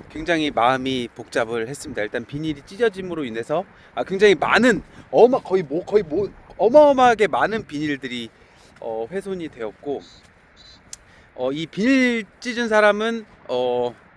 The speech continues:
자기가 이 땅의 주인이다라고 주장을, 어, 하고 있어요. 근데 이제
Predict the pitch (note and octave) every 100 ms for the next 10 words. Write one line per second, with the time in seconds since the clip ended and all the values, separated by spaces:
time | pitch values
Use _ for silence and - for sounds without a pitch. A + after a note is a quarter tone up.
0 | - D3 C#3+ D#3+ B2+ E3 E3 - - D3
1 | D#3+ B2 G#2 G2+ - A#2 - A2 G#2+ G#2
2 | G2+ G2 - - - - G2+ F2+ F#3+ G3
3 | F#3 - F2+ F#2 G#2 A#2+ B2+ A#2+ C3+